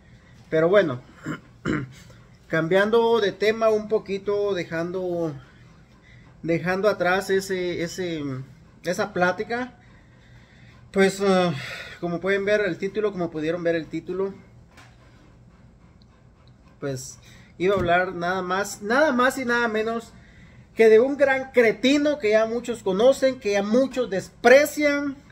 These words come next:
por, por mentiroso. Bueno, yo digo mentiras, pero,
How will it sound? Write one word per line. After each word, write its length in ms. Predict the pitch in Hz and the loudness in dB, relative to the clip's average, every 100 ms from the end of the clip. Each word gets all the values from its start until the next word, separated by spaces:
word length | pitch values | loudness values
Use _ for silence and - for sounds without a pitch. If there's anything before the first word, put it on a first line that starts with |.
| - _ | -20 _
por, 280 | 190 185 175 - - - - | 0 0 -2 -16 -20 -20 0
por 160 | 233 233 | 2 4
mentiroso. 840 | 208 - 180 214 254 269 277 262 - - | 2 2 4 6 4 2 -2 -4 -10 -12
Bueno, 280 | 143 139 113 - - - - - - - - - - - - - _ - | -6 -6 -8 -20 -20 -20 -20 -20 -20 -20 -20 -20 -20 -20 -20 -20 _ -4
yo 160 | 190 226 | 2 4
digo 320 | 240 240 233 | 4 4 4
mentiras, 580 | 196 175 180 220 220 - | 2 0 2 2 2 2
pero, 180 | 196 | 2